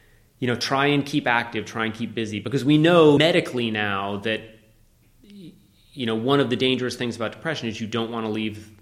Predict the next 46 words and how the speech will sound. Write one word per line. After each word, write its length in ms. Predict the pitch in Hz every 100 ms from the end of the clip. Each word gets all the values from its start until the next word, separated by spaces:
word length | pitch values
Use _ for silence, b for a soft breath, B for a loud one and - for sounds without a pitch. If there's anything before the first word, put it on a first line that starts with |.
| -
the 80 | 110
house, 420 | - 131 127 -
you 60 |
don't 200 | 107 107
wanna 160 | 110 101
do 280 | 101 123 120
anything, 360 | 117 113 110
and 80 | 107
that 120 | 101
just 180 | 101 101
makes 180 | 107 101
the 80 | -
depression 340 | - 101 113
worse. 240 | 120 123 -
If 100 | 107
you've 140 | 101
kind 160 | - 117
of 80 |
forced 300 | - 156 151
yourself 320 | 147 - 123 -
to 100 | 113
get 160 | 107
out, 320 | 107 107 107 B B B B
it, 260 | 123 120 -
it 180 | 135 123
takes 360 | - 151 147 -
the 160 | 110
edge 240 | 131 120 110
off 260 | 95 95
it 80 | -
a 60 | 101
little 240 | 101 104
bit 240 | 101 98 -
to 80 |
some 200 | 101 -
degree. 360 | - - 98 - B B B B
But 100 | -
if 80 | 143
I, 100 | 147
if 200 | 139 143
we 100 | 139
bracket 520 | 110 135 160 175 160
that 200 | 139 131
sort 200 | - 127
of 100 | 104
medical 720 | 113 117 127 127 113 101 98